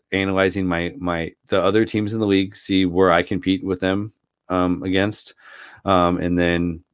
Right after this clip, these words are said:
so looking at how, what their activity is, and then I, I adapt to that.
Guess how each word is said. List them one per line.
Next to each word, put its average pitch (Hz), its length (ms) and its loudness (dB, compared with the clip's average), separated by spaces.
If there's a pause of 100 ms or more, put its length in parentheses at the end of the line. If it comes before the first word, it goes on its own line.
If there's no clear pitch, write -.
(160)
so 101 200 -2
looking 92 260 2
at 90 140 2
how, 87 520 4 (140)
what 98 160 2
their 98 140 4
activity 98 460 2
is, 139 200 6
and 87 120 0
then 85 140 0
I, 85 200 0
I 85 160 -4
adapt 85 800 -2 (120)
to 92 120 -4
that. 104 220 2